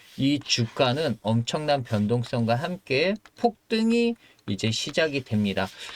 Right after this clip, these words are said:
우리 예전에도 레인보우 로보스틱이 바닥에서 우상향, 엄청난 변동성과 함께 폭등이 나왔을 때도 대부분의 주주님들께서, "야, 저거는 일시적이야. 저러다가 이제,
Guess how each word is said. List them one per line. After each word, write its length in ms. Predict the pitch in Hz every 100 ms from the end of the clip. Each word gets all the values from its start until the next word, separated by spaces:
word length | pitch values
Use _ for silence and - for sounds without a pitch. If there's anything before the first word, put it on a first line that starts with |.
| -
우리 360 | 143 220 254 170
예전에도 640 | 123 147 262 285 254 226 185
레인보우 520 | 123 160 196 196 185
로보스틱이 960 | 127 127 165 - 147 - 131 113 104 95
바닥에서 680 | - - 131 156 151 139 143
우상향, 600 | 110 117 147 135 127 104
엄청난 520 | - 123 - 156 151 135
변동성과 680 | 123 113 147 135 139 131 135
함께 360 | 151 131 123
폭등이 440 | 127 - 202 247 220
나왔을 440 | 101 123 123 127
때도 360 | 123 127 185 - - - _
대부분의 600 | - 110 135 262 294 285
주주님들께서, 960 | 208 120 135 135 131 131 123 127 123 107 - - - -
"야, 180 | 160 185
저거는 420 | - 175 240 254
일시적이야. 840 | 240 254 - 254 233 220 220 208 127
저러다가 580 | - 165 208 214 214
이제, 560 | 175 156 196 165 196 240